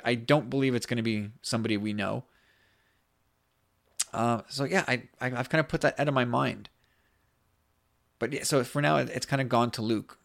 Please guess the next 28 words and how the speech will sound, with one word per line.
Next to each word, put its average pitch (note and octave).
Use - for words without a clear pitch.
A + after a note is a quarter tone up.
What C3+
has B2
happened A#2
to A#2+
our G#2
buddy G#2+
Luke? G2
And A#2+
what B2+
is B2
he B2+
gonna C3
do D#3+
about A2+
it? -
'Cause B2+
I'm B2+
convinced C3+
that B2
it's A#2
not C#3
gonna D#3
end C3
on A#2+
a A2+
downer A2+
for F#2
Luke. -